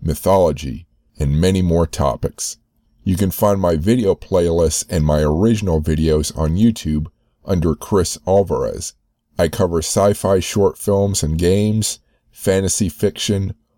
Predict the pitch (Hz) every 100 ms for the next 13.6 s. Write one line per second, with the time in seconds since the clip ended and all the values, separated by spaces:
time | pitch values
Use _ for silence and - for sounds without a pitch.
0 | _ - 92 104 101 - 107 101 - -
1 | 95 92 90 90 87 87 92 92 95 -
2 | - _ _ _ - 87 95 101 98 95
3 | - 85 76 92 92 92 92 95 95 90
4 | 87 95 92 95 _ _ - 78 78 95
5 | 55 - _ _ _ _ _ 101 90 101
6 | 95 - 107 - 107 - 98 95 98 101
7 | 82 78 80 - 123 120 - 71 76 -
8 | _ - 82 - - 113 - 82 - 80
9 | 71 76 73 - - 80 80 78 - 107
10 | 110 82 - 62 - - - _ - -
11 | - 107 92 - - 87 85 90 90 85
12 | 76 - - 92 85 - - - - 82
13 | 78 - 98 98 64